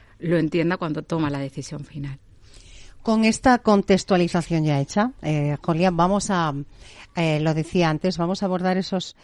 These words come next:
Speaker 2: tres servicios, esas tres prestaciones principales cuando hablamos de servicios de proximidad. Vamos a empezar por la teleasistencia. No por cualquier teleasistencia, sino ya que hablamos de,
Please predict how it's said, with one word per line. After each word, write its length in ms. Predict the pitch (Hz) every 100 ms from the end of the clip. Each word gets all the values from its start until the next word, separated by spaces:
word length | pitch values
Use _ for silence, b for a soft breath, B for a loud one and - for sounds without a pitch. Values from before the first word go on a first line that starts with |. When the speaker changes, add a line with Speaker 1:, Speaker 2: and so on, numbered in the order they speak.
| b b _
Speaker 2:
tres 240 | 214 220
servicios, 640 | - 208 180 208 - 202 196
esas 280 | - 170 -
tres 280 | 196 214
prestaciones 840 | - 185 - 175 - 175 175 175 b b b -
principales 560 | 196 196 185 185 190
cuando 220 | - 170
hablamos 400 | 170 175 170 180
de 100 | 175
servicios 480 | 165 170 165 - 151
de 80 | 151
proximidad. 540 | 143 143 139 139 139 -
Vamos 260 | 226 269
a 40 | 247
empezar 300 | 208 208 220
por 160 | 202
la 100 | 175
teleasistencia. 960 | 160 151 143 143 143 - 143 - 143 143 B B B B
No 200 | 202 240
por 240 | 262 196 170
cualquier 400 | 160 151 165 156
teleasistencia, 800 | - 147 160 202 - 220 220 277
sino 200 | - 151
ya 120 | 147
que 120 | 151
hablamos 340 | 147 156 151 151
de, 220 | 160